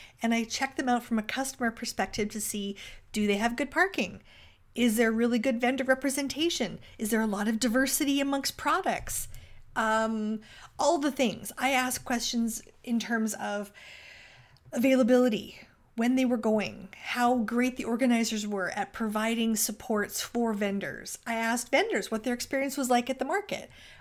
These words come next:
I did <laughs> so much research ahead of time. I didn't just say, "Oh, hey, there's a market. I'm just gonna see if they have space," and just put my table there.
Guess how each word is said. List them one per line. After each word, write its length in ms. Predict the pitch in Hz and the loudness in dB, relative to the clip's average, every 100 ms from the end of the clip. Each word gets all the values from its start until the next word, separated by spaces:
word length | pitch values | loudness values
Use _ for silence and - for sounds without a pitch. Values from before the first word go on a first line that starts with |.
| - | -14
I 240 | 226 247 277 | -4 -2 -2
did 380 | 294 277 247 | 0 -2 -2
<laughs> 0 | |
so 440 | - - - - - | -2 -2 2 4 6
much 220 | 302 - | 6 4
research 420 | 240 254 285 233 220 | 0 -2 0 -2 -2
ahead 200 | 226 240 | -2 -4
of 120 | 240 | -4
time. 340 | 254 247 214 214 - - | -2 -2 -2 -4 -14 -4
I 120 | 262 | -2
didn't 200 | 285 254 | 0 -2
just 200 | 247 247 | -4 -2
say, 300 | 247 233 254 - - - | 0 0 -4 -12 -16 -2
"Oh, 420 | 427 440 349 494 | 2 4 4 4
hey, 200 | 349 190 - - | 4 2 -4 -2
there's 180 | 349 | 0
a 80 | 392 | 4
market. 380 | 392 440 - - | 4 4 0 -2
I'm 160 | 339 427 | 0 0
just 220 | 285 - | -2 0
gonna 160 | 240 240 | 2 2
see 180 | - | 0
if 100 | 277 | -2
they 80 | 269 | 2
have 120 | 294 | 0
space," 300 | 285 349 302 | 0 -4 -2
and 80 | 220 | -2
just 280 | 214 208 _ | -4 -6 _
put 220 | - - | -6 -4
my 140 | 247 247 | -2 -2
table 360 | 240 254 247 | -2 -2 -2
there. 280 | 214 196 - | -2 -2 -6